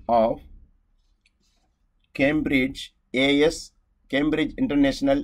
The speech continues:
A S and A level exam specimen paper two thousand seventeen. Question number ten.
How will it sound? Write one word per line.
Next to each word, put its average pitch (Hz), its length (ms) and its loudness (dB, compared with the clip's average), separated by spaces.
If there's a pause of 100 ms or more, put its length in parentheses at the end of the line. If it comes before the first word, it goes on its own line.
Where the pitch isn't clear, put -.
A 135 300 -2
S 151 180 -2
and 123 240 -2 (380)
A 131 160 0
level 135 480 4 (580)
exam 131 600 2 (880)
specimen 147 580 -4
paper 143 420 0
two 143 140 -6
thousand 139 540 -2 (460)
seventeen. 131 760 -2 (880)
Question 139 260 -2
number 127 200 2
ten. 110 400 -4